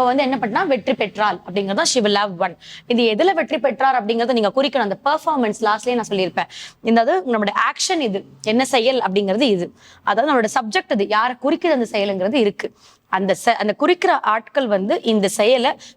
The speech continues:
பெர்ஃபார்ம் பண்ணணும் இல்லையா? அது நீங்க செ-, வேணும் அப்படின்னா நீங்க அந்த பெர்ஃபார்மன்ஸ் இங்க குறிச்சுக்கலாம். இப்போ she will have won the prize or the match அப்படிங்கிறது தான். உங்களுக்கு இங்க என்ன வேணுமோ அதை நீங்க குறிச்சுக்கலாம். இப்ப நான் அந்த பிரைஸ் கொடுத்துருக்கேன், நீங்க மேட்ச்னு கொடுத்துக்கலாம்,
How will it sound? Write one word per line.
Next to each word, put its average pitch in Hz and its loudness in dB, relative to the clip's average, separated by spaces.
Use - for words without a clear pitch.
பெர்ஃபார்ம் 339 -2
பண்ணணும் 220 -2
இல்லையா? 214 0
அது 311 2
நீங்க 285 0
செ-, 226 0
வேணும் 294 4
அப்படின்னா 240 0
நீங்க 302 0
அந்த 233 -2
பெர்ஃபார்மன்ஸ் 240 -2
இங்க 208 -4
குறிச்சுக்கலாம். 226 -4
இப்போ 330 -2
she 302 -4
will 247 2
have 202 -2
won 262 0
the 190 0
prize 247 2
or 214 4
the 175 -8
match 190 -2
அப்படிங்கிறது 175 -4
தான். - -18
உங்களுக்கு 240 2
இங்க 196 0
என்ன 285 2
வேணுமோ 226 2
அதை 240 0
நீங்க 185 -4
குறிச்சுக்கலாம். 190 -6
இப்ப - -10
நான் 214 2
அந்த 202 0
பிரைஸ் 240 0
கொடுத்துருக்கேன், 214 -2
நீங்க 208 -2
மேட்ச்னு 269 0
கொடுத்துக்கலாம், 202 0